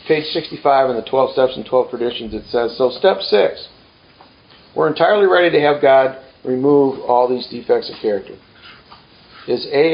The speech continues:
A's way of stating the best possible attitude one can take in order to make a beginning on this lifetime job.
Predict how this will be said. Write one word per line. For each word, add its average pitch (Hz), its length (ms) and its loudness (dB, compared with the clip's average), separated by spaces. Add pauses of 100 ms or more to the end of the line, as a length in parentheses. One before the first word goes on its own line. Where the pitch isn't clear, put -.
A's 139 100 -4
way 131 240 4
of 123 100 2
stating 107 760 -2 (600)
the 110 60 -14
best 135 320 0
possible 143 460 0
attitude 131 420 0
one 127 260 0
can 131 120 -8
take 120 300 2
in 110 80 -4
order 120 280 0
to - 80 -8
make 123 260 0
a 127 40 -2
beginning 120 840 -2 (760)
on 123 200 0
this 113 300 -6
lifetime 107 760 -2 (460)
job. 110 380 2